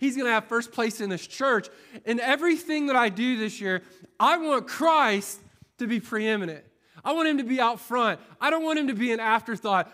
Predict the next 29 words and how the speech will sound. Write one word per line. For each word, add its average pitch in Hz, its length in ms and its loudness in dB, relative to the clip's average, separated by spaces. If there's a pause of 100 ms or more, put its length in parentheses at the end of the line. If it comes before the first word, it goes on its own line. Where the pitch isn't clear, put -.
I 269 100 -2
don't 320 140 2
want 311 180 0
him 254 60 -2
to 254 80 0
just 269 220 -2
be 262 180 0
important. 254 580 -4 (420)
I - 160 0
want 311 200 0
him 269 100 -2
to 240 60 0
have 226 260 0
the 185 80 -6
first - 420 -12
place 190 400 -4
in 196 80 -10
every 196 400 -6
single 185 380 -6
thing 165 480 -10
that 151 100 -8
I 147 120 -2
do." 156 460 -8 (800)
Now, 151 100 -12
some 202 240 -8
of 185 100 -6
you 185 140 -4
are 160 40 -4
like, 135 260 -6